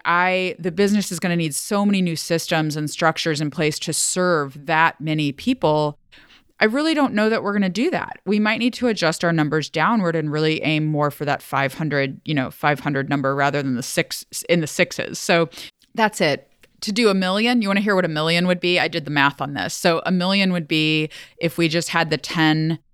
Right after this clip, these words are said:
groups for Outdoor Kids O T. So that would still be about two, two hundred thirteen thousand in total revenue for treatment. But it would require, to make a million would require two hundred students in my online course, the Contigo Approach online course,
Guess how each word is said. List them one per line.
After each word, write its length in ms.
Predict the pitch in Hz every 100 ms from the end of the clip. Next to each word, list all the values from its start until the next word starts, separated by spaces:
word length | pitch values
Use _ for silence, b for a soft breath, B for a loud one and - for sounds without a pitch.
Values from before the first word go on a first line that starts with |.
| _ _ _ _ _ _ 190
groups 360 | 175 156 147
for 140 | - 147
Outdoor 300 | 147 143 147
Kids 200 | 175 139
O 60 | 147
T. 300 | - 151 117
So 60 |
that 140 | - 101
would 100 | 151
still 220 | - 165
be 180 | 156 151
about 320 | - 143 135 -
two, 400 | - 156 151 156 156 - _ _
two 120 | -
hundred 220 | 180 165
thirteen 380 | 156 147 - 151
thousand 460 | 135 143 139 143 143
in 460 | - 143 139 139 131 - _ _ _ _
total 340 | - 160 147
revenue 320 | 147 143 143 139
for 180 | -
treatment. 520 | 131 - 170 - 208 - B B B B
But 100 | -
it 100 | 175
would 140 | - 175
require, 760 | 170 - 180 175 170 165 160 -
to 100 | 185
make 160 | 196
a 60 | 180
million 460 | 170 180 185 170 160
would 140 | 143
require 640 | 147 - 165 151 147 139 - -
two 320 | - 226 233
hundred 500 | 208 202 190 180 160
students 640 | - 165 143 147 190 - -
in 400 | 147 160 156 156
my 240 | - 147 139
online 340 | 147 151 147
course, 560 | 139 143 139 156 - -
the 120 | -
Contigo 440 | 160 151 165 151 156
Approach 340 | - 151 139
online 340 | - 143 147
course, 520 | 156 143 143 185 -